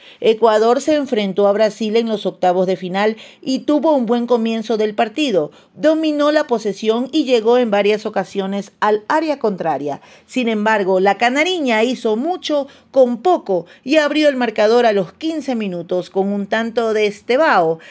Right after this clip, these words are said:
la figura del encuentro. La Tri consiguió reaccionar en el último minuto del primer tiempo, tras un rebote en el área de Michael Bermúdez. El capitán ecuatoriano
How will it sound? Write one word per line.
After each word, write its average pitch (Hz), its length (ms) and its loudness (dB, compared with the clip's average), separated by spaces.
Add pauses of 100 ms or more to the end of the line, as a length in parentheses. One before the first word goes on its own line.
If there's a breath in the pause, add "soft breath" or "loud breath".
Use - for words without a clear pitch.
(140 loud breath)
la 320 180 2
figura 214 440 2
del 202 120 0
encuentro. 156 600 -6 (280 soft breath)
La 285 360 0
Tri 302 200 -2
consiguió 247 540 0
reaccionar 214 680 -2
en 311 120 -4
el 196 160 0
último 196 320 -2
minuto 233 480 0
del 190 160 -2
primer 185 300 -4
tiempo, 208 440 -2 (300 loud breath)
tras 285 280 0
un 311 140 -2
rebote 254 580 4
en 220 120 -2
el 208 120 0
área 226 280 2
de 214 160 2
Michael 208 420 -2
Bermúdez. 220 680 0
El 240 220 2
capitán 220 720 -2
ecuatoriano 226 880 -2